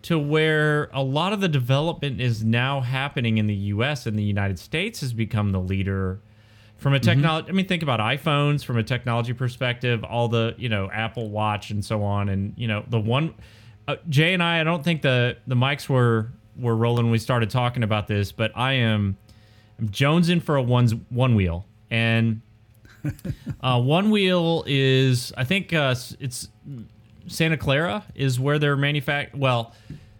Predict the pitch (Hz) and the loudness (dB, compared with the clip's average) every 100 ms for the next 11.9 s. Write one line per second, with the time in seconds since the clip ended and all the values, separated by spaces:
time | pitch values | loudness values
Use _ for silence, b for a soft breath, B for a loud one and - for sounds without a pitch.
0 | - - 127 190 220 196 156 131 107 - | -8 -6 0 0 2 2 2 2 0 -2
1 | 135 147 131 - - 120 117 117 110 104 | 2 2 0 -4 -6 -2 0 0 0 -4
2 | - - 117 110 107 120 123 117 113 107 | -12 -10 -2 0 2 2 2 0 0 0
3 | 101 - 104 98 95 107 - 117 104 98 | 0 0 2 4 2 0 0 2 2 0
4 | - - 123 113 - 95 90 87 87 87 | -4 -4 -2 -2 -2 -2 0 -2 -2 -4
5 | 92 b b b b - 107 110 113 135 | -6 b b b b -6 -2 -2 -2 0
6 | 160 147 131 127 139 127 123 - 117 113 | 0 0 2 4 4 2 0 0 0 0
7 | - 104 92 104 101 98 98 107 95 98 | 0 -6 -2 0 0 -2 -2 -2 -2 -4
8 | - 104 95 98 90 90 85 82 123 123 | -4 -4 -2 -4 -2 -2 -4 0 -2 -2
9 | B B B B - 127 143 180 170 143 | B B B B -6 -2 -2 0 0 0
10 | 127 151 139 131 110 - 139 147 147 117 | 0 0 0 0 0 -2 -2 0 2 2
11 | 104 104 113 101 95 107 98 85 - | 2 2 0 -2 -4 -4 -4 -4 -8